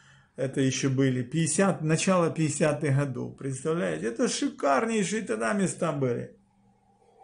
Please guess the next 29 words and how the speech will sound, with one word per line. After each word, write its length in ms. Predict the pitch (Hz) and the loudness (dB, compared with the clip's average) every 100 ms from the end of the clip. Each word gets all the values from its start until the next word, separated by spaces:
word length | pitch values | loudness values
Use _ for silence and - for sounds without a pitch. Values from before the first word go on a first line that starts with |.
| - _ _ _ _ _ - _ - | -20 _ _ _ _ _ -20 _ -2
Ну, 140 | 247 | 2
Ахметова, 480 | - 160 156 151 143 | 4 4 6 6 4
наверное, 360 | 143 147 139 | 4 4 4
тоже 240 | 131 147 143 | 2 2 2
можно 320 | 135 131 135 | 2 2 2
спросить, 500 | 131 143 135 151 123 | 0 0 0 0 -2
как 220 | - 131 | 0 0
он 160 | 135 127 | 0 -2
там 220 | 131 123 | -2 0
играл 260 | 123 151 165 | 2 4 2
в 80 | - | 0
карты, 380 | 147 135 135 131 | 0 0 -2 -4
там 300 | 135 127 123 | -2 -2 -2
не 140 | 120 | -2
играл, 300 | 120 147 156 | 0 0 0
в 80 | 127 | -4
Пицунде 560 | - 117 151 147 127 | -8 -6 -4 -2 0
и 20 | 123 | 0
так 280 | 131 123 | -2 -2
далее. 380 | 120 127 127 123 | -2 -2 -4 -6
Потом, 420 | 117 117 - - 90 | -10 -12 -14 -12 -12
я 120 | 90 | -12
помню, 400 | - 139 135 127 | -6 -4 -2 -2
тоже 460 | 135 123 123 117 | -2 -2 -2 -6
с 60 | 113 | -6
женой 340 | 110 139 131 | -4 0 0
мы 140 | 123 127 | 0 -2
ездили 480 | 123 120 120 127 123 | -2 -2 -6 -8 -8
туда. 400 | 127 127 127 | -6 -6 -6